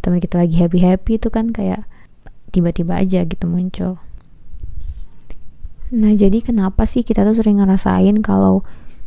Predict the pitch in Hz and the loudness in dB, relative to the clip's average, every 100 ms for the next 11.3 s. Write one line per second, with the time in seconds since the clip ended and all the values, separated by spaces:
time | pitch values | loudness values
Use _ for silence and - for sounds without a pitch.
0 | - - - - - - - - - - | -6 -6 -10 -8 -10 -10 -14 -14 -16 -12
1 | - 208 196 180 190 185 180 180 175 180 | -4 0 0 2 4 6 6 4 4 4
2 | 180 190 185 - 175 175 190 226 233 - | 4 2 0 -2 0 0 0 -2 -6 -12
3 | - - - - - - - - 196 196 | -18 -20 -20 -20 -20 -18 -16 -4 0 0
4 | - - - - - 190 185 180 180 180 | -2 -10 -18 -18 -2 2 4 4 2 0
5 | 185 - - - - - - - - 190 | -2 -6 -14 -18 -20 -20 -20 -16 0 4
6 | 190 196 226 233 220 196 190 185 190 180 | 6 6 4 2 2 0 2 4 4 4
7 | 175 175 175 175 180 190 185 180 180 180 | 2 2 2 0 -4 -2 0 2 2 4
8 | 185 185 190 - - - - - - - | 4 4 0 -6 -12 -20 -20 -20 -20 -16
9 | - 190 185 - 202 185 185 185 - 185 | 0 2 2 2 2 4 4 2 0 -2
10 | - 190 180 180 - - - 185 - 185 | 0 2 4 2 -2 -6 -2 -2 0 0
11 | 185 190 | 0 -2